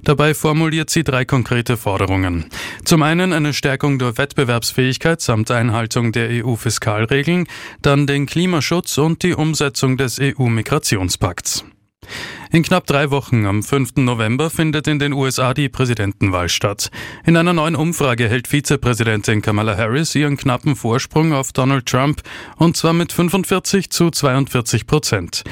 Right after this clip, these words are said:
Die Umfrage hat allerdings eine Schwankungsbreite von rund vier Prozentpunkten. Damit bleibt im Rennen ums Weiße Haus weiterhin alles offen.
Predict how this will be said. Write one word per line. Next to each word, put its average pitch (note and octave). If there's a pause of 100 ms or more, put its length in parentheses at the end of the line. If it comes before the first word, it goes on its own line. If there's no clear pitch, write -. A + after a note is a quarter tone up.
(300)
Die E3
Umfrage E3+
hat E3+
allerdings D#3
eine D3
Schwankungsbreite C#3+
von D3+
rund D3
vier C#3+
Prozentpunkten. C#3 (320)
Damit A#2
bleibt C3
im C3+
Rennen C3
ums B2+
Weiße A2+
Haus C3+
weiterhin F3
alles E3
offen. -